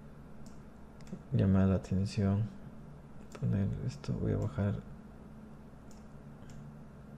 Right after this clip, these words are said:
un poquito.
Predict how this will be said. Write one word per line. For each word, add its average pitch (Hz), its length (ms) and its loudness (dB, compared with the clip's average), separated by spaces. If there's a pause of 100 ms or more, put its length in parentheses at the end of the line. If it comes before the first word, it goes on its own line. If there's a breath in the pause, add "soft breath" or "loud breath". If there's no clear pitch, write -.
(2500)
un 139 200 8
poquito. - 600 2